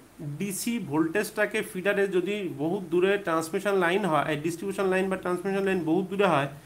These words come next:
সেক্ষেত্রে voltage drop হয়ে যেতে পারে। আর voltage drop হয়ে গেলে সেই ভোল্টেজটাকে রাইজিং করার জন্য ডিসি সিরিজ জেনারেটরকে ব্যবহার করা যেতে পারে। সেজন্য এখানকার অপশন অনুসারে এ দাগ সঠিক আছে, বাকিগুলো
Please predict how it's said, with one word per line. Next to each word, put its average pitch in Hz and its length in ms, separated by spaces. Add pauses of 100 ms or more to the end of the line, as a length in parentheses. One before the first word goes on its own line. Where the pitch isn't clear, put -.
(340)
সেক্ষেত্রে 208 360 (100)
voltage 165 320 (100)
drop 180 260
হয়ে 202 160
যেতে 196 220
পারে। 208 200
আর 151 140
voltage 147 380
drop 180 260
হয়ে 202 180
গেলে 190 140 (100)
সেই 180 220
ভোল্টেজটাকে 190 640 (840)
রাইজিং 160 260 (100)
করার 214 240
জন্য 208 140 (260)
ডিসি 175 280 (100)
সিরিজ 190 360
জেনারেটরকে 175 580
ব্যবহার 170 300
করা 208 180
যেতে 165 220
পারে। 185 140 (100)
সেজন্য 175 240 (100)
এখানকার 190 380
অপশন 170 280
অনুসারে 156 300 (180)
এ - 100
দাগ 190 140 (100)
সঠিক 190 280
আছে, 117 140 (140)
বাকিগুলো 190 440